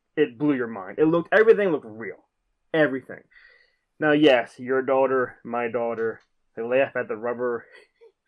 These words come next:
skin when it jumps out into the boat, yes. But it still works. It's still, like, like you said, it doesn't take you out. It's, it's, you, you just believe it.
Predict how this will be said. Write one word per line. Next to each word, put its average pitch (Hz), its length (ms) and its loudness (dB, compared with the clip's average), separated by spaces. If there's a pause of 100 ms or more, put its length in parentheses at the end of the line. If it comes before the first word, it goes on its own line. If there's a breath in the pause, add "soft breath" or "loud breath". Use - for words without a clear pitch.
(360 soft breath)
skin 131 460 -4
when 120 100 -6
it - 20 -18
jumps 123 240 -4
out 123 340 -4 (140)
into 135 240 -10
the 127 80 -6
boat, 113 340 -8
yes. 110 380 -10
But 175 240 6
it 196 100 0
still 240 360 4
works. 202 260 0
It's - 140 -14
still, 254 400 -2 (260 soft breath)
like, 208 320 2 (140)
like 190 240 0
you 196 120 -2
said, 131 280 -2
it 147 80 -6
doesn't 190 320 -2
take 175 220 -4
you 143 160 -2
out. 101 200 -4
It's, - 160 -8
it's, - 240 -12
you, 170 240 0 (100)
you 185 140 -4
just 170 260 -10
believe 113 420 -6
it. - 100 -20